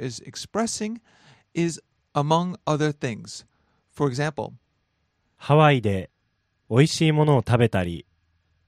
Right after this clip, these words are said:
Speaker 2: ゆっくりしたりしてきました。
Speaker 1: In Hawaii, I ate delicious food. I relaxed,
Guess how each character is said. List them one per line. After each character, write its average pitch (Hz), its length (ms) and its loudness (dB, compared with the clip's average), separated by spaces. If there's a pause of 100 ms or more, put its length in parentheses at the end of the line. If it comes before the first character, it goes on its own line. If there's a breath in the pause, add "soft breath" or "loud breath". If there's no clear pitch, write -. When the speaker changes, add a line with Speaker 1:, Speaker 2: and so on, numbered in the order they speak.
(280)
Speaker 2:
ゆ 113 120 0
っ - 40 -2 (160)
く 185 140 4
り 101 240 0
し - 120 -8
た 107 120 4
り 90 200 -6 (480)
し - 100 -20
て 113 120 -2
き - 100 -6
ま 104 120 0
し - 80 -8
た。 82 180 -8 (520)
Speaker 1:
In 165 120 -2
Hawaii, 135 600 -2 (140)
I 131 260 -2
ate 151 220 -2 (140)
delicious 127 480 -4
food. 113 420 -6 (440)
I 131 100 2
relaxed, 127 720 0